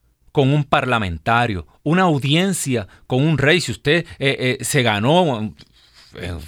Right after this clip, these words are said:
por la suerte se ganó una audiencia con la reina de Inglaterra o con el presidente de su, de su, de su estado. Es más, si usted va a una audiencia con el papa,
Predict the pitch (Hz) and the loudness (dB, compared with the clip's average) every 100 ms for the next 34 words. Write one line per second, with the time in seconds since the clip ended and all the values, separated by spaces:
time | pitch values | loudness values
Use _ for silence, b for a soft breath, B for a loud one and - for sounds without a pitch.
0 | - 95 80 73 131 139 131 127 107 107 | -12 -6 -6 -2 0 0 -2 -2 0 2
1 | 147 147 117 120 147 147 135 123 104 92 | 2 2 2 0 0 0 -2 0 0 0
2 | 123 151 139 120 B - 120 110 95 104 | 0 2 0 -2 B -2 2 2 2 2
3 | 180 160 101 b b - 131 117 117 104 | 0 0 -6 b b -2 0 2 0 0
4 | 120 - 107 120 156 165 143 131 139 120 | -2 -2 0 2 2 2 2 0 -4 -4
5 | 117 110 127 113 104 104 107 117 - 156 | -4 -4 -4 -4 -2 -4 -4 -6 0 0
6 | B 160 160 247 285 151 - 175 226 262 | B 0 0 2 0 -2 0 2 2 2
7 | 233 190 175 262 247 214 175 139 120 - | 2 2 2 0 0 0 2 0 0 2
8 | 285 - 95 | 2 2 -2